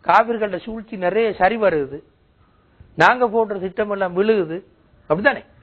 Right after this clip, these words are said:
அப்படி ஒரு சூழ்நிலை தான் இந்த சூறா இறங்கியிருக்கும். போற போக்க பார்த்தா நாங்க அழிஞ்சிருவோம் போலே மீக்குது, விளங்குதானே?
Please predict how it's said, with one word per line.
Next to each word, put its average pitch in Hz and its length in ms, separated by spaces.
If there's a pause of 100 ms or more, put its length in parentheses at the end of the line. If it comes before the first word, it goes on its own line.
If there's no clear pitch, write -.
(140)
அப்படி - 300
ஒரு 302 160
சூழ்நிலை 262 500
தான் 302 180
இந்த 294 140
சூறா 220 280
இறங்கியிருக்கும். - 580 (1300)
போற 214 200
போக்க 220 280
பார்த்தா 190 300
நாங்க 185 240
அழிஞ்சிருவோம் 190 540
போலே 160 240
மீக்குது, 147 420 (1400)
விளங்குதானே? 214 340